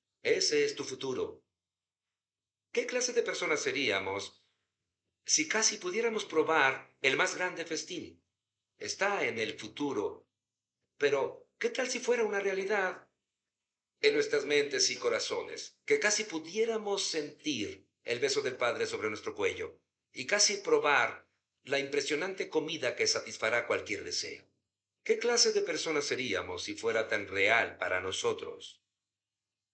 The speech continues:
En primera, tendríamos una gran confianza. No nos sentiríamos ansiosos sobre nada. Podríamos amar a las personas, aunque nos costara y nos costara mucho, y nunca perderíamos la esperanza.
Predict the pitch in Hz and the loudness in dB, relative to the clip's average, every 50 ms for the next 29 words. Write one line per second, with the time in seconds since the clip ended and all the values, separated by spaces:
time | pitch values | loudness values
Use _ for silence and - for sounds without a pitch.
0 | _ _ - 123 127 123 120 123 143 165 170 170 165 - 147 139 135 139 135 127 | _ _ -4 -4 -4 -2 -2 -2 -2 -2 -2 -4 -6 -6 -6 -2 0 0 0 0
1 | 127 120 123 123 123 117 110 127 131 127 127 120 113 110 - 123 117 113 107 92 | 0 -6 -6 -4 -4 -2 -2 -2 -4 -4 -4 -8 -8 -8 -4 -2 -2 -2 -2 -2
2 | - 95 80 - - _ _ _ _ _ _ _ _ _ _ _ _ _ _ _ | -6 -6 -8 -12 -16 _ _ _ _ _ _ _ _ _ _ _ _ _ _ _
3 | _ _ _ _ - 107 110 120 123 127 123 120 113 - - 117 107 - 110 107 | _ _ _ _ -14 -8 -2 -2 0 0 2 0 0 0 -2 -4 -4 -4 -4 -2
4 | 110 110 107 101 98 98 95 - 104 98 95 - - 98 98 95 - - 92 85 | 0 0 0 0 -2 -4 -4 -4 -4 -4 -4 -4 0 0 0 0 0 -2 -4 -4
5 | - - 92 92 87 90 87 87 98 101 98 85 80 73 71 - _ _ _ _ | -2 -4 -4 -2 -2 -4 -2 0 -2 -2 -2 -2 -6 -10 -12 -14 _ _ _ _
6 | _ _ _ _ _ _ _ _ _ _ _ _ _ _ _ _ _ _ _ _ | _ _ _ _ _ _ _ _ _ _ _ _ _ _ _ _ _ _ _ _
7 | _ _ _ _ _ _ _ _ _ _ _ _ _ _ _ _ _ _ _ _ | _ _ _ _ _ _ _ _ _ _ _ _ _ _ _ _ _ _ _ _
8 | _ _ _ _ - 151 - 123 147 165 170 165 156 147 - 147 131 135 131 127 | _ _ _ _ 0 2 2 4 6 6 6 6 6 4 4 4 6 6 6 4
9 | 123 120 - - 104 95 - 123 120 117 107 104 104 101 - - - - _ _ | 4 4 2 0 0 2 2 4 4 4 4 2 2 0 0 -4 -10 -14 _ _
10 | _ _ _ _ - 107 110 107 110 117 117 110 - 117 110 - - 139 139 135 | _ _ _ _ -2 -2 0 0 0 0 0 0 0 -2 -2 0 2 4 4 4
11 | 131 135 135 131 127 123 123 120 117 - 127 120 - 147 143 143 143 156 156 147 | 4 4 2 2 2 0 -4 -4 -4 -4 -6 -2 0 2 2 0 0 -2 -4 -4
12 | - - 73 - - _ _ _ _ _ _ _ - - 131 151 160 160 170 - | -4 -4 -4 -6 -10 _ _ _ _ _ _ _ 0 0 0 2 2 0 2 2
13 | 156 131 143 143 147 143 131 104 101 98 101 - - 110 107 104 - - - - | 4 4 4 2 2 2 0 0 -2 -4 -4 0 0 2 2 2 0 -2 -4 -8
14 | - | -8